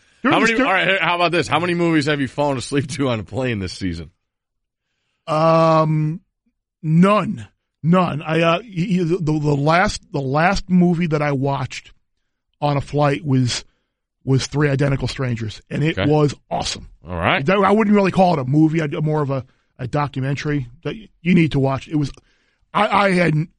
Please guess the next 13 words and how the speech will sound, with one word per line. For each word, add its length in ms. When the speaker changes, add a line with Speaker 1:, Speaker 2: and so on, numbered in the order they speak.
Speaker 2:
how 240
didn't, 260
how 300
I 140
didn't 400
know 220
about 300
this 160
story 500
i-, 40
is 420
beyond 600
me. 260